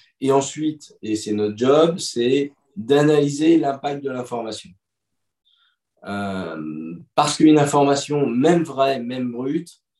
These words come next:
posée au mauvais moment ou sans son contexte, peut avoir des catastrophes bien plus grandes que le risque que l'on a aujourd'hui. Euh, on parlait des voies d'eau dans le bateau, on peut très bien avoir une très grosse voie d'eau dans le bateau,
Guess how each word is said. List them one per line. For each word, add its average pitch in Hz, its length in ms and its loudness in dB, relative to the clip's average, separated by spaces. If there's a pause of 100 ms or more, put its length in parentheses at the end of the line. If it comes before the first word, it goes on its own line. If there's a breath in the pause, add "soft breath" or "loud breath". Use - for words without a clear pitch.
(280)
posée 143 360 2
au 143 80 0
mauvais 151 360 2
moment 143 540 -2
ou 120 80 -10
sans 143 220 -10
son 139 180 -6
contexte, 123 640 -4 (120)
peut 131 120 0
avoir 139 240 0
des 120 120 -2
catastrophes 120 580 -2 (300)
bien 131 280 0
plus 147 180 -2
grandes 151 440 0 (260)
que 143 60 -4
le 143 220 2
risque 131 380 -4
que - 80 -10
l'on 120 200 -4
a 113 60 -4
aujourd'hui. 104 440 -8 (1080)
Euh, 80 680 -8 (400)
on 123 140 2
parlait 135 320 4
des 123 120 6
voies 123 200 6
d'eau 131 140 2
dans 117 100 2
le 101 80 0
bateau, 139 400 0
on 117 100 0
peut 104 140 -4
très 131 180 -2
bien 131 140 0
avoir 123 200 -2
une 101 100 -10
très 127 200 -8
grosse 120 280 -6
voie 110 140 -2
d'eau 117 180 -4
dans 101 100 -4
le 90 80 -8
bateau, 135 500 -6